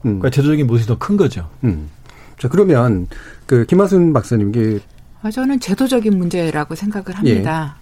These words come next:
Speaker 1: 예.
Speaker 3: 왜 그렇게 생각을 하냐면요. 그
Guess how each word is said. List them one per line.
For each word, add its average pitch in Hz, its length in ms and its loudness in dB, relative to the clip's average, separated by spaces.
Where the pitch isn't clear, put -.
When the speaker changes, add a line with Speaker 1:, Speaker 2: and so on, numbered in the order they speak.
Speaker 1:
예. 185 40 -4
Speaker 3:
왜 196 180 0
그렇게 202 220 -8
생각을 226 340 -4
하냐면요. 208 560 -2
그 165 300 -4